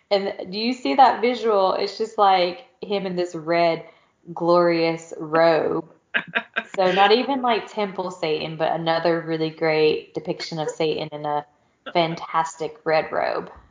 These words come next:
Speaker 2: Oh my God, I'm searching it right now 'cause I searched it the other day, but I don't remember the fantastic robe. It, I want it to be silk. I want it to
Speaker 1: I
Speaker 2: be
Speaker 1: mean, it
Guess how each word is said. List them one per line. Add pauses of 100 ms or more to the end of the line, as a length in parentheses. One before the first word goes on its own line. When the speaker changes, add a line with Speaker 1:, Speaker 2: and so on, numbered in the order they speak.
(120)
Speaker 2:
Oh
my
God,
I'm
searching
it
right
now
'cause
I
searched
it
the
other
day,
but
I
don't
remember
the
fantastic
robe.
It, (360)
I
want
it
to
be
silk. (760)
I
want
it
to
Speaker 1:
I
Speaker 2:
be
Speaker 1:
mean,
it